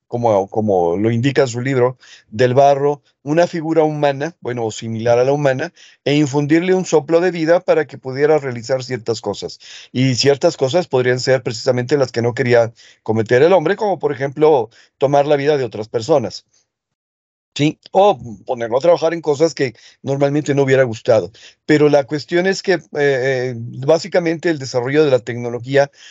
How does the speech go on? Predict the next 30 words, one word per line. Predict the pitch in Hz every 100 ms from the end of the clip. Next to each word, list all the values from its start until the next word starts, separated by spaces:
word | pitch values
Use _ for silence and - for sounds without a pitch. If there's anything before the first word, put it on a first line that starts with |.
| -
ha | - 147
sido | 170 160 165
precisamente | 156 135 151 165 151 143 139 156 147 131
el | 113 101 - _ _ _
enfoque | 139 147 175 170 - 185 -
de | 135 156 156
facilitar | - 151 - 139 127 131 120
las | 135 -
cosas, | 202 - 117 - _ - _
no | 139 160 175 190
sin | 185 185 185 185 185
descalabros, | 165 160 139 147 165 170 180 180 -
no | 160 170
sin | 180 190
problemas, | 170 147 135 135 143 165 - _ _ _
no | 135 151 165 185
sin | 175 170 151
situaciones, | 147 131 123 143 143 151 156 -
eh, | 127 123 117 -
anómalas | 135 135 139 139 143 147 - -
o, | - 135 120
o | 131 131
abuso, | 117 147 160 131 123 _ _ _ _ _ _
pero | 147 143 135 127 123 123
eso | 135 135
es | 147
lo | 135
que | 117 120
ha |
sucedido. | 117 - 107 104 85